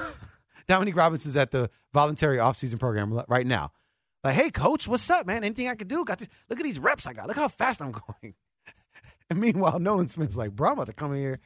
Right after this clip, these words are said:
and take your job. Whoever gets taken in that first round, if it's a defensive lineman, they are taking his job."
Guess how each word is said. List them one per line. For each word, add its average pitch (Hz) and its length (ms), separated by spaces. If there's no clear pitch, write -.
and 117 180
take 135 240
your 120 80
job. 87 320
Whoever 202 400
gets 156 160
taken 120 380
in 113 60
that 110 140
first 110 280
round, 107 160
if 104 80
it's 123 100
a 113 60
defensive 123 440
lineman, 98 380
they 143 120
are 123 80
taking 104 320
his 85 160
job." 69 240